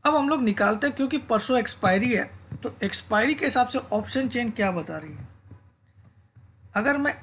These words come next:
इस वीक का ऑप्शन चेन देखूँ, तो अभी वन पॉइंट टू नाइन का पीसीआर है, तो ये थोड़ा सा बुल्स को ही फेवर कर रहा है, बियर्स को नहीं कर रहा है,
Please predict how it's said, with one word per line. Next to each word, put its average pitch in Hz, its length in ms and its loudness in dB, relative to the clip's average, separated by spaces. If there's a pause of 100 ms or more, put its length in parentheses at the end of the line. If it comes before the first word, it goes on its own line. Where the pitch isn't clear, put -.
इस 285 220 -2
वीक 269 220 -2
का 254 80 2
ऑप्शन 247 300 0
चेन 247 220 -2
देखूँ, 240 220 -4
तो 254 100 -2
अभी 233 200 -2
वन 220 240 2
पॉइंट 240 340 -2
टू 240 120 -6
नाइन 233 220 0
का 226 120 0
पीसीआर 220 480 -2
है, - 100 -2 (1500)
तो 247 100 -2
ये 247 220 -2
थोड़ा 233 240 0
सा 220 140 2
बुल्स 220 320 0
को 247 140 -4
ही 240 200 2
फेवर 208 340 0
कर 196 160 -4
रहा 196 120 -4
है, 254 80 -10 (680)
बियर्स 185 260 -2
को 185 120 -8
नहीं 175 180 -8
कर 151 100 -8
रहा - 140 -16
है, - 100 -20